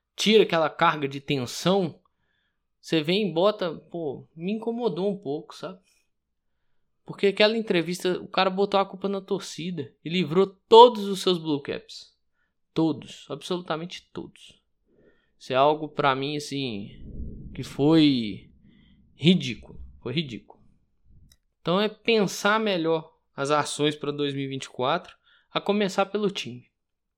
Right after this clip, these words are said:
Montar um time um pouquinho melhor, dar caminho a quem tem que dar caminho e olhar com muito carinho pras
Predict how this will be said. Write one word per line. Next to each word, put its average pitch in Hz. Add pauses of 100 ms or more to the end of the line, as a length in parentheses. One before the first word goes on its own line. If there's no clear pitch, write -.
(400)
Montar 139
um 160
time 170
um 160
pouquinho 151
melhor, 123 (760)
dar 147
caminho 160
a 160
quem 147
tem 139
que 131
dar 135
caminho 120 (1400)
e 139 (320)
olhar 160
com 156
muito 180
carinho 147
pras 135